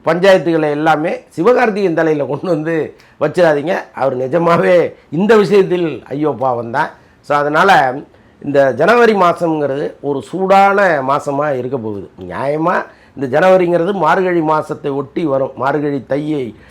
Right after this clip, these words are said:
ஒட்டி வர்ற மாசம். அது ரொம்ப குளிரான மாசம். நிறைய, அஹ், சொட்டர்லாம் போட்டுக்கிட்டு நம்ம திரியணும். அந்த மாதிரி ஒரு குளிர்காலத்துல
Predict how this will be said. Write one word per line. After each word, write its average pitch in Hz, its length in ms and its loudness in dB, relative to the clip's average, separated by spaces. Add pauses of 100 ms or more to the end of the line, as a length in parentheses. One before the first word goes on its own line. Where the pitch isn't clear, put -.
(140)
ஒட்டி 156 260 -2
வர்ற 151 340 0
மாசம். 151 360 -4
அது 160 140 -4
ரொம்ப 165 360 -4
குளிரான 214 500 2
மாசம். 156 380 -2 (360)
நிறைய, 170 680 2 (280)
அஹ், 147 240 -2
சொட்டர்லாம் 175 440 0
போட்டுக்கிட்டு 170 260 0
நம்ம 160 200 -2
திரியணும். 143 360 -2
அந்த 123 180 -6
மாதிரி 165 240 0
ஒரு 143 360 -4
குளிர்காலத்துல 139 880 -4